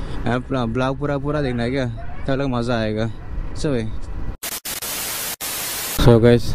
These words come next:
फंस गए यार, मेरा हालत भी ख़राब हो रहा है। बारिश, बारिश आने का वो भी आ रहा है बूंद बूंद, क्या बताऊँ डूड। घर का वहाँ से आया कोई बारिश नहीं, जब भी जैसे यहाँ पहुँचा हल्का टिपर टिपर बारिश क्या। So वही डूड,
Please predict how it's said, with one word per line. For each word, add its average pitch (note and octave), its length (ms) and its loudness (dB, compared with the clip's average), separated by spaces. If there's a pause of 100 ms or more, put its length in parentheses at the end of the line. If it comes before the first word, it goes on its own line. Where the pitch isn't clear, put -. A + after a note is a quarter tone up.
(1120)
फंस B2+ 200 10
गए B2 180 8
यार, A2 220 6 (880)
मेरा A#2 120 10
हालत A#2 180 10
भी C3 80 8
ख़राब A2+ 280 8
हो G#2+ 60 8
रहा A2 160 8
है। G#2 60 6
बारिश, A#2+ 260 8
बारिश B2 260 8
आने A#2+ 200 8
का B2 200 8 (540)
वो A#2 140 10
भी B2+ 100 10
आ A#2 100 10
रहा B2+ 100 8
है B2 60 8
बूंद B2 280 8
बूंद, A#2+ 240 8 (920)
क्या C3 120 10
बताऊँ B2 200 8
डूड। A#2 220 8 (640)
घर A#2 160 10
का D#3 100 8
वहाँ D#3 200 8
से F3 120 6
आया E3+ 240 8 (680)
कोई D#3 120 10
बारिश D3 300 8
नहीं, A#2+ 320 6
जब A#2 120 8
भी C#3 100 10
जैसे C3 260 6
यहाँ D3 140 8
पहुँचा C#3 320 6 (920)
हल्का A#2+ 320 10
टिपर C3 280 8
टिपर C3 200 8
बारिश A2+ 280 6
क्या। C3+ 180 8 (1120)
So A#2 80 8
वही B2 340 10
डूड, A#2 220 6